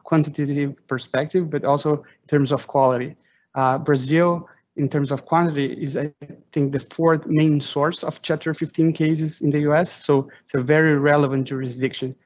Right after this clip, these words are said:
which is interesting because, uh, you see U S judges becoming familiar with issues that arise in Brazil and familiar with Brazilian law.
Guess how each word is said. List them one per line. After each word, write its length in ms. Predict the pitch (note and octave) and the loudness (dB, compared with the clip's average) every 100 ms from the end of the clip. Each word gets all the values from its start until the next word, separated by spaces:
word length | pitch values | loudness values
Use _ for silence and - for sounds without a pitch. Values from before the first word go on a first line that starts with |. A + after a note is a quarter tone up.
| _ | _
which 140 | - - | -6 -2
is 140 | D3 | 4
interesting 480 | D#3+ D#3 C3 - C3 | 4 4 0 -4 -4
because, 400 | C3+ C3+ C3+ - _ _ _ - | -2 0 -2 -4 _ _ _ -6
uh, 60 | C3+ | -2
you 140 | C#3 | -2
see 200 | C3+ - C#3+ C#3 C#3+ | -2 0 0 0 0
U 40 | |
S 160 | C#3 C3+ | 0 -2
judges 340 | - C#3 C#3 | -2 0 -2
becoming 440 | C3 C3+ D3 D3 C#3+ | -6 -6 0 2 2
familiar 680 | C3+ C3+ D3+ E3+ C#3 C#3+ - _ - | 0 0 4 4 4 0 -4 _ 0
with 200 | C#3+ C3 | 2 4
issues 500 | C#3+ C#3+ - C3+ - | 2 0 -2 -4 -2
that 160 | C3+ - | -2 0
arise 460 | C#3 C3+ C3+ B2+ | 2 2 0 -2
in 180 | - C3+ | -2 -2
Brazil 380 | B2+ A#2 C#3+ F3 | -2 -2 0 0
and 200 | C3+ - | -2 -2
familiar 340 | C#3+ D3 C#3 | 0 2 2
with 180 | C3+ C3+ | 0 -4
Brazilian 460 | C#3 B2 C#3+ C3+ C3 | -2 2 2 2 0
law. 260 | C3 B2+ | -2 -4